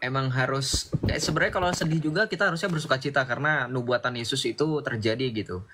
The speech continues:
Karena Tuhan Yesus pernah berkata kan, "Oleh karena namaku kamu akan dibenci, dan oleh karena namaku orang akan menyeret kamu dan akan menghakimi kamu, bahkan membunuh kamu, dan menyangka bahwa, dan mengira bahwa mereka berbuat bakti kepada Allah."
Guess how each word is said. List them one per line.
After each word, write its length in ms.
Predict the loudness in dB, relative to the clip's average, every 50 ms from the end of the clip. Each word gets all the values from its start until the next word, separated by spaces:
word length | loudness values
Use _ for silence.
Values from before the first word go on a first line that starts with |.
| -20 -20 -20 -20 _ _ _
Karena 240 | -4 -2 -2 -2 0
Tuhan 160 | -2 -2 -2
Yesus 240 | -2 -2 -2 -2 0
pernah 240 | 0 0 0 0 0
berkata 400 | -2 -2 -2 0 0 0 0 0
kan, 160 | 0 -2 -2 -2 -2
"Oleh 160 | -2 -2 0
karena 320 | 0 0 0 0 0 0
namaku 320 | 0 0 -2 -2 -4 -2 -2
kamu 240 | 0 0 0 0
akan 80 | 0 0
dibenci, 560 | 0 0 0 0 0 0 0 -2 -2 -2 -6 -10 -8 -6
dan 80 | -4 -2
oleh 160 | 0 0 0
karena 240 | 0 0 0 0 -2
namaku 480 | -2 -2 -2 -2 -2 -2 -2 -4 -4 -6 _ _ _ -4
orang 240 | -2 0 0 0 0
akan 220 | 0 -2 -2 -4 -4
menyeret 400 | -2 0 0 0 0 -2 -2 -2
kamu 400 | -2 -2 0 0 -2 -2 -2 0
dan 160 | 0 0 0
akan 320 | -2 -2 -2 -2 -2 -2 -2
menghakimi 320 | -2 -2 -2 -2 -2 0
kamu, 240 | 0 0 0 0 0
bahkan 320 | 0 -2 -2 -2 -2 -2
membunuh 800 | 0 0 -2 -2 -4 -6 -6 -8 _ -8 -6 -4 -2 -2 -2 -4
kamu, 320 | -4 -4 -2 -2 -2 -2 -2 -4 -8 -12 -8
dan 160 | -6 -4 -4 -2
menyangka 400 | -2 -2 -2 -2 -2 -2 -2 -2
bahwa, 400 | 0 0 0 0 0 -2 -4 -6 -4
dan 160 | -2 -2 0
mengira 400 | 0 -2 -2 -2 0 0 0 0
bahwa 240 | 0 0 0 0 -2
mereka 160 | -2 0 -2
berbuat 320 | -2 0 0 0 0 0 0
bakti 320 | 0 -2 -2 -2 -4 -8
kepada 320 | -8 -4 -4 -4 -4 -2 -4
Allah." 320 | -4 -4 -4 -6 -8 -10